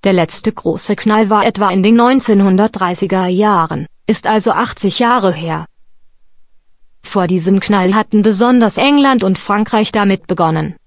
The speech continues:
Kolonien in Nordafrika und Ostasien zu begründen. Das Deutsche Kaiserreich hingegen hatte versucht, Frankreich einzunehmen, also innerhalb Europas das fehlende Geld aufzutreiben. Das, was Sie als Geld kennen, ist in Wirklichkeit ein Schuldschein,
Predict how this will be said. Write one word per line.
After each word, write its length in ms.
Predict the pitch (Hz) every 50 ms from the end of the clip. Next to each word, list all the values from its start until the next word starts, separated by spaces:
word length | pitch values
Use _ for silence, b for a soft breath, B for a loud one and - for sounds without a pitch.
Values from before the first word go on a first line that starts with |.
| _ _ -
Kolonien 680 | - 214 214 208 214 214 208 202 190 185 180 175 175
in 160 | 220 233 226
Nordafrika 760 | 233 240 240 240 233 226 220 220 - - 220 208 - 185 160
und 200 | 160 185 196 -
Ostasien 760 | - 185 180 - - - - 220 214 185 185 196 185 185 185
zu 140 | - - 175
begründen. 640 | 190 226 - 180 190 170 160 160 151 151 147 160 - - _ - - _ _ _ _ - - - - - _ _ _ - _ - - - - - - -
Das 200 | 190 226 226 -
Deutsche 360 | 233 208 185 - - - 220
Kaiserreich 640 | - - 214 196 185 170 190 170 165 160 160 160 -
hingegen 540 | 202 202 202 202 196 190 185 175 185 185 214
hatte 220 | 254 - 285 277
versucht, 640 | - 247 233 190 233 254 269 285 - - - - - - - _ -
Frankreich 680 | - - - 220 240 269 - - 254 247 240 - -
einzunehmen, 760 | 208 202 202 202 - - 220 208 202 196 190 185 185 185 175 - - - _
also 240 | - 208 202 190 214
innerhalb 460 | - 214 226 226 220 220 214 190 -
Europas 560 | 196 190 170 156 170 180 - - 208 202 -
das 180 | - 214 202 -
fehlende 480 | - - 214 180 165 160 170 165 185 180
Geld 360 | - 170 156 160 - - -
aufzutreiben. 920 | 208 202 202 - - - - 165 - - 180 165 151 147 - 143 139 160 - - - - - _ _ _ _ - - - _ _ _ _ _ _ _ - - - - - - _ _ _ -
Das, 220 | 220 220 - -
was 140 | 208 208 -
Sie 140 | 240 247 190
als 240 | 156 196 185 -
Geld 280 | - 180 156 156 - -
kennen, 340 | - 185 220 220 214 208 202
ist 180 | - 202 -
in 180 | 226 226 240 202
Wirklichkeit 540 | 214 185 - 196 185 - - 196 185 170 151
ein 160 | 156 170 180
Schuldschein, 760 | - - - 185 180 180 - - - - 190 175 170 175 175